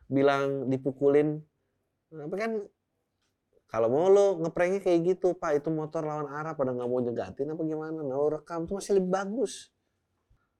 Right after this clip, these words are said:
Seorang kakek cabul ibu, "Eh, ya ampun." Menurut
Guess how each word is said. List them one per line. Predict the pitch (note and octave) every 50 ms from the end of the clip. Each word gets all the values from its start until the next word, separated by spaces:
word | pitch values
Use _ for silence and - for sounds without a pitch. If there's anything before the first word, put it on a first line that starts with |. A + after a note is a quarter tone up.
| _
Seorang | - - C3+ C3+ C#3 C#3+ C3+
kakek | D3 C#3+ - E3 D#3+ -
cabul | E3 D3 C3+ C3 C3 C3+ C3+
ibu, | B2 A#2+ -
"Eh, | - A#2+ A2
ya | - - -
ampun." | - D#2+ - _ _ _ _ _ _ _ _ _ _ _ _ _ _ _ _ _ _
Menurut | - D3+ D3+